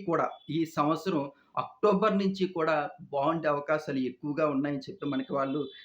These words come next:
తెలియజేయడం జరిగింది. అలాగే ప్రతి చిన్న విషయానికి కూడా, అంటే ప్రతి చిన్న విషయం కూడా ఆటుపోట్లు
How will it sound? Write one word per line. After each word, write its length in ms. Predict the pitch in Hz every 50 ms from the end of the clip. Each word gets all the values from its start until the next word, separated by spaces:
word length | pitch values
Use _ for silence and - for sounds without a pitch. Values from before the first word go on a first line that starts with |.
| - - -
తెలియజేయడం 580 | 147 131 131 139 135 131 156 151 139 143 135 131
జరిగింది. 500 | 123 123 120 123 135 131 131 131 131 127 117 - _ _ _ -
అలాగే 220 | - 160 180 196 196
ప్రతి 420 | 196 - - - - - - 226 226 220 -
చిన్న 260 | - 196 185 180 190 185
విషయానికి 640 | 170 175 175 175 - 185 185 180 175 175 - - 175 -
కూడా, 280 | - 156 147 151 147 120 - - - _ -
అంటే 160 | 143 147 - -
ప్రతి 400 | - - 135 - - - 180 185 185
చిన్న 200 | 180 175 165 170
విషయం 280 | 165 165 160 - 185 160
కూడా 260 | - 170 165 151 139 143 156 - - - - - -
ఆటుపోట్లు 680 | 120 139 160 165 - - - 185 180 190 185 - 185